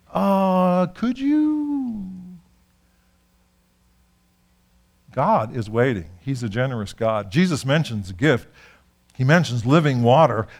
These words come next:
He doesn't explain what that is, but the woman is curious, maybe a little bit skeptical. Like, "Living water? What is that? This well? From this well? It's really deep. You got nothing to draw with?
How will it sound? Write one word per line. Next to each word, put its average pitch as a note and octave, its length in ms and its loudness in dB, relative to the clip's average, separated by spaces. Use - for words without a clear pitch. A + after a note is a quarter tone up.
He - 100 0
doesn't A3+ 240 8
explain A3+ 400 2
what F3 160 4
that C#3 200 6
is, A#2+ 520 -2
but C#3 140 -6
the C3 80 0
woman F#3+ 280 4
is F3 120 2
curious, C#3+ 520 -4
maybe C4+ 540 2
a C4 80 2
little A#3+ 260 0
bit A3 180 -6
skeptical. A3 760 -4
Like, C3+ 220 2
"Living A#2+ 420 -2
water? F3+ 400 0
What C3 240 0
is G3+ 200 0
that? D#2+ 300 -14
This G3+ 180 4
well? B3+ 360 6
From C#3+ 220 -2
this E3 200 4
well? D4+ 300 6
It's D#3+ 140 -6
really A3 200 4
deep. A3+ 300 4
You A#3+ 80 -4
got C4+ 160 8
nothing G3 300 6
to D3+ 100 4
draw D3+ 480 2
with? D#4+ 480 2